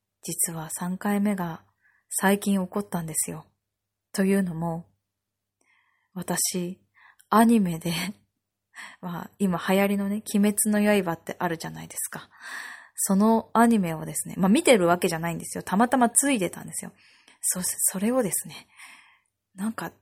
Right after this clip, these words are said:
見てしまったんですよ。血がね、あの、こぼって、あの、吐くような、吐血するシーンがあって。で、その時にですよ、私、同じような、「あ、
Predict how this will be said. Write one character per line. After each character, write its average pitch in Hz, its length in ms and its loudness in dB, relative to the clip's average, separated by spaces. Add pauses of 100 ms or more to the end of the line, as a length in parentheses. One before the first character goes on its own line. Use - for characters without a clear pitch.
(120)
見 220 160 2
て 254 120 6
し 196 120 -2
ま 170 100 -6
っ - 40 -10
た 170 100 -10
ん 165 40 -8
で 160 80 -6
す - 80 -6
よ。 170 100 -10
血 - 200 -2
が 240 120 2
ね、 277 220 -2 (480)
あ 170 160 -8
の、 165 240 -10
こ - 200 -10
ぼ 254 120 0
っ - 20 -12
て、 - 380 -14
あ 160 120 -14
の、 170 220 -18
吐 - 280 -4
く - 220 -10
よ 165 180 -6
う 165 40 -10
な、 160 220 -16 (440)
吐 - 140 -12 (140)
血 233 160 0
す 220 180 2
る 220 80 -2
シ 220 220 -2
ー 180 100 -2
ン 160 40 -10
が - 200 -10
あ - 40 -6
っ 175 60 -10
て。 - 320 -12 (540)
で、 - 100 -6
そ 247 200 2
の 294 160 2
時 339 280 0
に 175 120 0
で 165 100 -8
す - 160 -12
よ、 165 80 -8
私、 202 640 -2 (800)
同 226 260 4
じ 254 140 -2
よ 277 200 2
う 220 60 0
な、 175 300 -2 (340)
「あ、 254 220 2